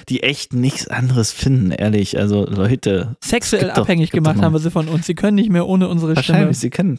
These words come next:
Speaker 1: können nicht mehr.
Speaker 2: Es geht
Speaker 1: Ja.
Speaker 2: nicht mehr, genau. Du, auweia,
Speaker 1: Apropos
Speaker 2: auweia.
Speaker 1: Stimm-,
Speaker 2: Nee, nee,
Speaker 1: ne,
Speaker 2: nee, nee, stopp,
Speaker 1: ja,
Speaker 2: stopp, das
Speaker 1: äh,
Speaker 2: muss ich, die Richtigstellung
Speaker 1: da, da,
Speaker 2: müssen immer am
Speaker 1: da,
Speaker 2: Anfang an die Folge. Es
Speaker 1: du.
Speaker 2: tut mir leid, aber da muss ich noch schnell durch. Da, da muss ich dir noch
Speaker 1: <laughs> Zieh
Speaker 2: mal ins
Speaker 1: durch.
Speaker 2: Wort fallen.
Speaker 1: Ja, ja,
Speaker 2: Auweia,
Speaker 1: mach.
Speaker 2: auweia, auweia, die
Speaker 1: Auweia.
Speaker 2: Vanessa. Auwei-,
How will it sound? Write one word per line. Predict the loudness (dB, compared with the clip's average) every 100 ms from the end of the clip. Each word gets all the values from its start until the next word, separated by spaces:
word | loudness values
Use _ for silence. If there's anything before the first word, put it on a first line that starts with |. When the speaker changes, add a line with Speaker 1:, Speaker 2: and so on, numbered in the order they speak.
| -4
Speaker 1:
können | -2
nicht | -2 -2
mehr. | -2
Speaker 2:
Es |
geht | 0 0 2
Speaker 1:
Ja. |
Speaker 2:
nicht | 2 2
mehr, | -2 0 -2 -2
genau. | 0 0 -2 -6 -12 -8 2
Du, | 2 2
auweia, | 2 2 2 4
Speaker 1:
Apropos | 4 4
Speaker 2:
auweia. | 4 0
Speaker 1:
Stimm-, | 2
Speaker 2:
Nee, | 4
nee, | 4
Speaker 1:
ne, | 4
Speaker 2:
nee, | 2
nee, | 2
stopp, | 2 2
Speaker 1:
ja, |
Speaker 2:
stopp, | 2 2
das | 2
Speaker 1:
äh, |
Speaker 2:
muss | 2 0
ich, | -2
die | -2
Richtigstellung | -2 0 2 4 4
Speaker 1:
da, | 6
da, |
Speaker 2:
müssen | 4 4
immer | 4 4
am |
Speaker 1:
da, | 4
Speaker 2:
Anfang | 2 2 0
an | 0
die | 0
Folge. | 2 2 2
Es |
Speaker 1:
du. | 4
Speaker 2:
tut | 2
mir | 2
leid, | 0 0
aber | 0
da | 0
muss | 2 2
ich |
noch | 2 2
schnell | 2
durch. | 4 6 6 6
Da, |
da | 4 2 4 4
muss | 4 4 4
ich |
dir | 4
noch | 4
Speaker 1:
<laughs> | 4
Zieh |
Speaker 2:
mal | 4
ins | 4
Speaker 1:
durch. | 4
Speaker 2:
Wort | 2 0
fallen. | -2 0 0 0
Speaker 1:
Ja, | 2 4
ja, | 4 4
Speaker 2:
Auweia, | 4 2 4 4
Speaker 1:
mach. | 4
Speaker 2:
auweia, | 2 4 0 0 0
auweia, | 0 2 2 2 2
die | 2
Speaker 1:
Auweia. | 4
Speaker 2:
Vanessa. | 4 4 4 2 0 -4 _ -20 -2
Auwei-, | 2 2 2 0 2